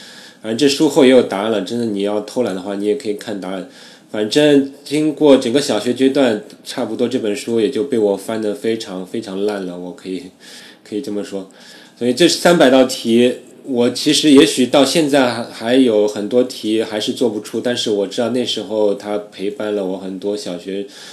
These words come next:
时代这个假期的美好时光吧，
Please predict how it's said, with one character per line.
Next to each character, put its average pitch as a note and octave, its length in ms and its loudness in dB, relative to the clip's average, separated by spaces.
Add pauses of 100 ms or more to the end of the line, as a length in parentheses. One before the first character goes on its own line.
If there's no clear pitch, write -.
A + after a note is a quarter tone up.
(300)
时 G#2 160 -10
代 G#2 240 -2
这 F#2+ 180 -4
个 F#2+ 460 -4
假 G2+ 280 -6
期 G2+ 280 -8
的 F#2+ 400 -6
美 G2 180 -8
好 G2+ 180 -10
时 F2+ 200 -12
光 F#2+ 200 -8
吧， F2+ 160 -12